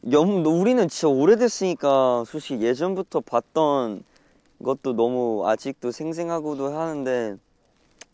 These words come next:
뭔가 많이 컸다는 생각도 많이 하지만 그래도 아직까지도 그래도 뭔가 예전의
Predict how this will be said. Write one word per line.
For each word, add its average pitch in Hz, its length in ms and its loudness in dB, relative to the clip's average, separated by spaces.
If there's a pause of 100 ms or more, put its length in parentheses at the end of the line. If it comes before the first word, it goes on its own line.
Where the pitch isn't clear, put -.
(140)
뭔가 107 440 -2 (1600)
많이 135 280 2
컸다는 233 560 -2
생각도 208 460 -4
많이 120 280 0
하지만 165 600 -4
그래도 139 480 -2 (320)
아직까지도 131 720 0
그래도 120 320 -4
뭔가 110 500 -2 (200)
예전의 135 720 0